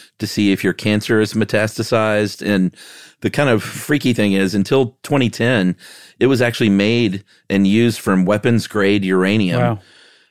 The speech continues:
Speaker 1: Uh, and then starting in two thousand ten, now they, it's a low-enriched version that they use for it.
Speaker 2: Yeah, and I saw that there are nuclear reactors that produce electricity that don't have to use enriched <clears throat> uranium. They can actually use, like, natural uranium ore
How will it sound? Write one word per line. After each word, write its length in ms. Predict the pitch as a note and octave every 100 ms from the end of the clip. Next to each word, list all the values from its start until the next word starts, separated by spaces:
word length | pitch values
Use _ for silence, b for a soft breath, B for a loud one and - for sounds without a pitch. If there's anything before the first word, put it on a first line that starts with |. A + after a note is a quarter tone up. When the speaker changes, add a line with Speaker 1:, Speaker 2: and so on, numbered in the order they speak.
| b -
Speaker 1:
Uh, 240 | G2+ G2 F#2
and 100 | G#2
then 100 | G#2
starting 320 | - A2+ A2
in 60 | G#2
two 120 | B2+
thousand 360 | A2 G2+ F#2+ F#2
ten, 400 | A2 A2 F#2+ F#2
now 160 | G2
they, 220 | F#2+ F#2+ F2+
it's 420 | F2 F#2 F2+ -
a 80 | F2
low-enriched 680 | F#2 F#2+ F2+ F2 F2 -
version 360 | F2+ E2+ E2 E2
that 120 | D2+
they 100 | E2
use 200 | D#2+ -
for 220 | - - -
it. 80 | -
Speaker 2:
Yeah, 140 | E3+ F3+
and 80 |
I 80 | F#3
saw 240 | E3 A3 A3
that 160 | F3
there 180 | F#3 F#3
are 300 | F3 F3+ E3
nuclear 480 | D#3+ D#3 E3+ F3+ D#3+
reactors 540 | D3 C#3 D3+ - C3
that 100 | C3 A#2+
produce 300 | C#3+ C#3+ -
electricity 640 | C3+ - E3 - C3 C3
that 260 | A#2+ C3 A#2
don't 300 | C#3+ D#3+ C3
have 220 | C3+ B2
to 60 | -
use 220 | B2 C3
enriched 400 | A#2+ B2 B2+ D3+
<clears throat> 0 |
uranium. 460 | B2 B2 A#2+ A#2+ A#2+
They 100 | C3
can 140 | -
actually 320 | C#3 C3+ C#3 B2+
use, 380 | C3+ D3 B2
like, 240 | C3 A#2+ A#2+
natural 520 | B2 B2+ - B2+ B2
uranium 560 | A#2 A#2 B2 B2 A2+ C3
ore 460 | C#3 C#3 B2 A#2+